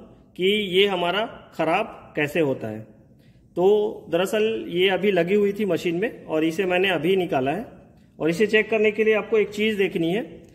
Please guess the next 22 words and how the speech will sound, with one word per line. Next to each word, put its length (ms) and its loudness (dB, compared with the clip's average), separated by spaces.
जो 140 0
कि 140 -4
ये 220 6
हमारा 340 0
अंदर 240 2
का 140 -2
पोर्शन 440 2
होता 220 0
है, 100 0
जिसमें 580 -2
ये 160 4
आपको 260 2
दिख 220 0
रहा 80 0
होगा 160 -2
काला 260 0
काला 240 0
जो 180 -2
है, 120 0
ये 140 2
प्रीमिक्स 480 -4
का, 140 0